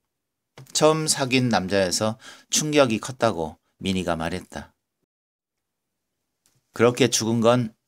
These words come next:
참 가엽지만 사실은 좋아하지 않았어.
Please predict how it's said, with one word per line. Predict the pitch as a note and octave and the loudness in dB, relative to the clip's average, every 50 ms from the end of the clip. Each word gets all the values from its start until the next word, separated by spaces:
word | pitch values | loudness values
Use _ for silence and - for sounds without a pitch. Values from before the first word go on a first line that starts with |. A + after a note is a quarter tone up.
| _ _ - | _ _ -8
참 | - - C#3+ C3+ | -6 -6 -4 -4
가엽지만 | B2+ A#2+ - G2 G2+ G#2+ - - - A2 F#2+ G2 G2 G#2 G2 F#2+ _ _ _ _ _ _ - - - - - | -6 -4 -2 0 0 -2 -2 -4 -6 -4 -2 -2 -2 -4 -4 -10 _ _ _ _ _ _ -20 -20 -20 -20 -8
사실은 | - - D3 C#3+ D#3+ C3 C3 A2+ | -2 0 0 0 2 2 0 0
좋아하지 | G#2 A2+ A2+ A#2 A#2 A2+ G#2+ - - | 2 4 4 6 6 6 4 2 -2
않았어. | D2+ E2 F2+ F#2 - - - - C#2+ D2+ F2+ - | -4 -2 -4 -4 -4 -4 -4 -6 -6 -10 -14 -18